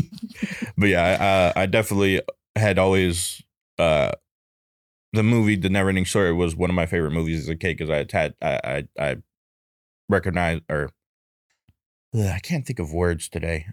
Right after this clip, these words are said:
Speaker 1: Just
Speaker 2: Um,
Speaker 1: say the, say the dumber version. That's what I do. When I can't think of the words,
Speaker 2: I
Speaker 1: I
Speaker 2: related.
Speaker 1: I will literally say that just the dumbest.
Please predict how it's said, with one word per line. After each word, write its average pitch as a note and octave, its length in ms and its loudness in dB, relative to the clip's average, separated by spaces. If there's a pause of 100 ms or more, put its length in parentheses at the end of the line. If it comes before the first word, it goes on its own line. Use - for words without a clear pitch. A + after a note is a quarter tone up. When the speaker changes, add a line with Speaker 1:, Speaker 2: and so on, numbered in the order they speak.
(120)
Speaker 1:
Just G#2 160 6
Speaker 2:
Um, G2 100 4
Speaker 1:
say E3+ 180 0
the, D3+ 300 -2 (260)
say F3+ 260 0
the D#3 100 2
dumber C#3+ 320 0
version. C#3 300 -2
That's G#3 160 0
what E3 80 2
I D3 80 2
do. C#3+ 300 -2
When E3 160 0
I D#3+ 60 4
can't F#3 200 -2
think F3 100 -2
of E3+ 80 0
the C#3+ 80 -2
words, D3 340 0
Speaker 2:
I G#2+ 100 2
Speaker 1:
I C#3 100 6
Speaker 2:
related. G#2 480 4
Speaker 1:
I D3 80 2
will E3 160 2
literally F3 340 4
say E3 240 0
that C#3+ 180 -2
just - 280 -4 (180)
the C#3+ 320 2
dumbest. C#3+ 580 -2